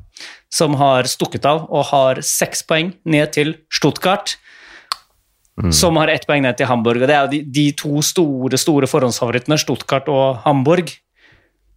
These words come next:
Speaker 1: Eh, men sånn det ser ut nå, hvis Bielefeld fortsetter og klarer å ta nok poeng, så er det, så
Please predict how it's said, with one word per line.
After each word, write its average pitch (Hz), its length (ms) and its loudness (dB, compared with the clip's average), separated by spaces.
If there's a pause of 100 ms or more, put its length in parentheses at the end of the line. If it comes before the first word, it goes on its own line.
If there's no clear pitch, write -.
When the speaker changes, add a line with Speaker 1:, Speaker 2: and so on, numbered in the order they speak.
(120)
Speaker 1:
Eh, 147 200 2
men 139 120 2
sånn 143 200 -2
det 139 100 0
ser 127 460 0
ut 127 120 -4
nå, 185 140 4
hvis 147 400 -2
Bielefeld 143 460 2 (100)
fortsetter 151 600 0
og 147 180 2
klarer 131 320 0
å 139 260 2
ta 143 440 2 (480)
nok 151 120 2
poeng, 165 220 0
så 185 140 0 (140)
er - 20 -6
det, 131 360 2 (460)
så 165 160 2